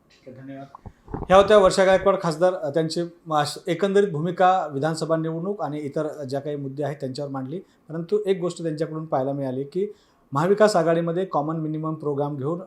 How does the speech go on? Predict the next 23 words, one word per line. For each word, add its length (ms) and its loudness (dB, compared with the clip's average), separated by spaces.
आणि 220 -8
मुख्यमंत्रीची 760 -8
जी 140 -6
निवड 280 0
आहे 240 -2
ती 440 -4
आमदारांची 800 -2
चर्चा 360 0
करून 280 -4
ठरवली 300 -4
जात 220 -4
आहे 240 -6
आणि 160 -6
त्यामुळे 320 0
आगामी 360 -4
विधानसभा 460 -4
निवडणुकीच्या 560 -6
निकालानंतर 640 -6
जो 80 4
मुख्यमंत्री 520 2
ठरेल 380 0
तो 600 0
आमदारांच्या 840 0